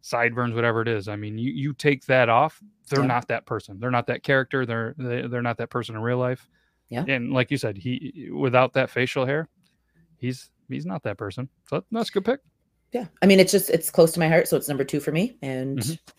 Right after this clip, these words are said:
Speaker 2: that's it.
Speaker 1: All right.
Speaker 2: So
Speaker 1: All right,
Speaker 2: now
Speaker 1: this
Speaker 2: we're
Speaker 1: one,
Speaker 2: Yes.
Speaker 1: this one, I don't think you, you would ever guess that I would say this, but in my opinion, the number one, and I hope I don't, I hope I don't let you down here.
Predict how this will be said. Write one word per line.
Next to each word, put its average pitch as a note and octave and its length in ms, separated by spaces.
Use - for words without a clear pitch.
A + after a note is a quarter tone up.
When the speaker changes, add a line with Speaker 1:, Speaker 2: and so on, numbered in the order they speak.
Speaker 2:
that's D#3+ 160
it. - 240
Speaker 1:
All A2 120
right. G#3+ 160
Speaker 2:
So - 80
Speaker 1:
All - 20
right, A#2 100
Speaker 2:
now B2+ 60
Speaker 1:
this C#3 100
Speaker 2:
we're C#3 80
Speaker 1:
one, E3 200
Speaker 2:
Yes. B2 180
Speaker 1:
this C#3+ 100
one, F3 120
I E3 40
don't D#3+ 160
think D#3 220
you, C#3 120
you C3+ 200
would B2+ 140
ever C3 320
guess A#2+ 460
that A2+ 120
I A2 60
would G#2 140
say A#2 220
this, A2+ 200
but - 140
in G#2+ 80
my A#2+ 180
opinion, B2+ 540
the A#2 140
number C3 600
one, A#2+ 440
and G#2+ 120
I F#2+ 40
hope G#2 160
I A#2+ 40
don't, A#2 280
I G#2+ 200
hope B2 240
I D3 80
don't C#3 160
let C#3 160
you C#3 60
down A2 200
here. C3 160